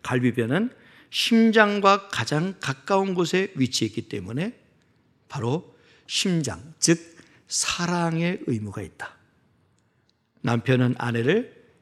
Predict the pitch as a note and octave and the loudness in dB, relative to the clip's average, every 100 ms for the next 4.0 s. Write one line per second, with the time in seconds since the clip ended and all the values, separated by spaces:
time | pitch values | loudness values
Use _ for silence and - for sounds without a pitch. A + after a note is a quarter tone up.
0 | - - - E3+ E3 F3 C#3+ C#3 B2+ D#3 | -18 -12 -4 0 0 0 0 0 0 -2
1 | B3+ A2+ E2 - - - - - _ _ | -2 -8 -8 -18 -20 -20 -20 -20 _ _
2 | _ _ _ _ _ _ _ - - G3+ | _ _ _ _ _ _ _ -8 0 2
3 | A#2 F#2 A2 E3 - - - F2+ - - | 2 0 -4 -6 -8 -12 -10 -10 -12 -20